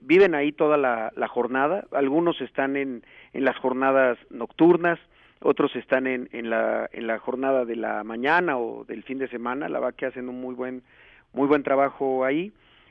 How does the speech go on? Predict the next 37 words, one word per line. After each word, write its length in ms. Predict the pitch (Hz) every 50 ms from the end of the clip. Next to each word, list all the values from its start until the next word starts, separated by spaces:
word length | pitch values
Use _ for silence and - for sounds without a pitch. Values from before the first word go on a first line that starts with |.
| _ -
Y 100 | - 139
luego, 280 | 156 180 202 214 220
bueno, 260 | 196 180 208 254 262 220
regresan, 560 | 139 139 131 143 160 175 170 180 175 165 135
toman 320 | - 139 139 143 139 131
sus, 260 | - - 123 123 113 - - _ _ _ _ _
sus 220 | - - 120 110
alimentos, 560 | 135 131 131 131 135 143 156 151 - 165 139
descansan 560 | 123 113 - - 147 156 160 151 180 190 190 156
y 240 | 135 143 - -
después 480 | 131 135 110 - - - 160 165 151 -
otra 240 | 156 151 139 - 151
vez 200 | 156 196 214 -
al 100 | 160 147
día 120 | 147 131
siguiente 320 | 131 147 143 139 135 135 139
a 20 |
trabajar. 440 | 131 127 123 123 - - 165 175 - _ _ _ - _ _
Entonces, 500 | - - 135 - - 175 170 - 196 185 - - 453
ha 100 | - - 165
sido 200 | - 208 202 214
una 160 | 208 202 196
buena 640 | 175 180 185 185 190 185 180 170 156 151 147 151
operación. 540 | 143 - - 156 151 - - 180 185 185 185 - - - - - - - _ _ _
También, 500 | - 156 151 156 160 180 185 190 202 208 - _ -
junto 340 | - - 143 143 - 139
con 240 | 123 - 131 131 127
el 160 | 131 127 131
resto 240 | 139 151 160 - 202
del 80 | 190 -
personal 440 | - 147 123 - 131 127 135 143 147
de 140 | 151 160 147 -
salud 320 | 131 127 131 151 160 156 - _ _ _ _ _ _ _ _ _ _ _ _ _ _ _ _ _ _ _ _
que 80 | -
atiende 320 | 120 - - 139 147 156 151
los 140 | 143 131 127
hospitales 520 | 113 - - - - 135 135 135 139 131